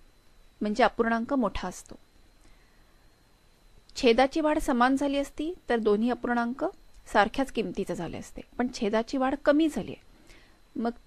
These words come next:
आपल्याला माहिती आहे की छोटा छेद म्हणजे अपूर्णांक मोठा, म्हणजेच नऊ छेद एकोणीस हा सहा छेद तेरापेक्षा मोठा आहे. तोंडी असं करता आलं?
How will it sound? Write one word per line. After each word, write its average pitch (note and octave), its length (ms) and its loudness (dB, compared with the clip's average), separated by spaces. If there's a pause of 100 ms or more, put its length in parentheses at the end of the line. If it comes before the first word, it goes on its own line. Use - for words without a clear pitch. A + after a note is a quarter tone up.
(440)
आपल्याला B3 300 2
माहिती D4 240 0
आहे D4 140 -4
की D4+ 120 -8
छोटा D4+ 400 0
छेद G3+ 300 -2
म्हणजे G#3+ 280 -4
अपूर्णांक A3+ 520 0 (220)
मोठा, - 280 -6 (800)
म्हणजेच C4 480 2
नऊ A3 320 0 (100)
छेद C4+ 280 -2
एकोणीस G#3+ 520 -4
हा G#3+ 160 -4
सहा G#3 340 -4
छेद A3 240 0
तेरापेक्षा G3+ 560 -2 (180)
मोठा - 300 -6
आहे. F#3 140 -10 (1080)
तोंडी A#3+ 240 8
असं C#4+ 180 -2
करता C4+ 300 2
आलं? C#4 200 0